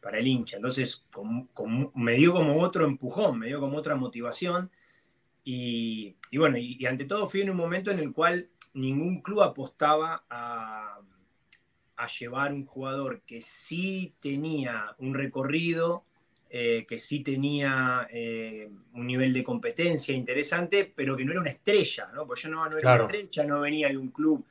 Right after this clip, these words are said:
Speaker 1: este, de los llamados grandes, no venía jugando en, en, este, en, en ningún club grande tampoco en Europa. Entonces venía de Lanús, que era un equipo muy competitivo, ellos lo sabían,
Speaker 2: Seguro.
Speaker 1: ¿no? Sabían que era un jugador competitivo,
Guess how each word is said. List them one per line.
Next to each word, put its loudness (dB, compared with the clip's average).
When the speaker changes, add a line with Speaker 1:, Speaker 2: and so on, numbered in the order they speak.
Speaker 1:
este, 0
de -8
los -8
llamados -4
grandes, 4
no -8
venía -6
jugando -10
en, -10
en, -10
este, -10
en, -6
en -8
ningún -4
club -2
grande 2
tampoco -2
en 0
Europa. 0
Entonces -8
venía -2
de 4
Lanús, 0
que -6
era 0
un 2
equipo -4
muy -2
competitivo, -2
ellos -6
lo -10
sabían, 0
Speaker 2:
Seguro. -2
Speaker 1:
¿no? -2
Sabían -4
que -8
era -6
un -8
jugador -4
competitivo, -2